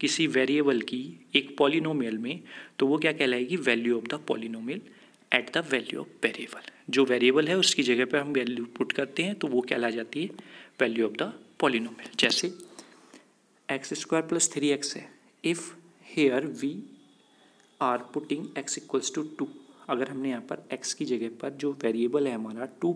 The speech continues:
पुट कर देते हैं, then we get, टू पुट करेंगे, टू का स्क्वायर प्लस थ्री into टू, तो टू का स्क्वायर मतलब टू into टू plus three into two, then we get four, टू into टू four, plus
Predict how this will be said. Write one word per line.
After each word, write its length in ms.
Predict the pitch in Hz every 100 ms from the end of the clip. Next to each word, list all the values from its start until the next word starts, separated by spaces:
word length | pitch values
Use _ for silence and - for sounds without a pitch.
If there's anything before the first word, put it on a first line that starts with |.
| -
पुट 160 | -
कर 140 | - 113
देते 320 | 110 107 123
हैं, 160 | 165
then 220 | 147 131 113
we 80 | 117 120
get, 220 | 156 - - - _ _ - - - _
टू 100 | 139
पुट 220 | 139 147
करेंगे, 300 | 151 147 165 190 -
टू 80 | 135
का 140 | 151 151
स्क्वायर 240 | - 175 202 - - - -
प्लस 380 | 151 190 - - - -
थ्री 240 | 139 139
into 280 | 143 135 170
टू, 140 | 196 220 - - - -
तो 60 |
टू 180 | - 139
का 120 | 135 147
स्क्वायर 220 | - 160 156
मतलब 340 | 156 170 170
टू 120 | -
into 280 | 139 135 160
टू 160 | 185 208 - - - _ -
plus 240 | 156 - -
three 180 | 139 143
into 180 | 139 180
two, 100 | 185 208 -
then 180 | 131 131
we 100 | 135
get 260 | 147 160 -
four, 220 | - 156 202 - - - -
टू 120 | 139
into 200 | 131 147 143
टू 100 | 147
four, 240 | - 196 214 - - - _ -
plus 240 | 151 190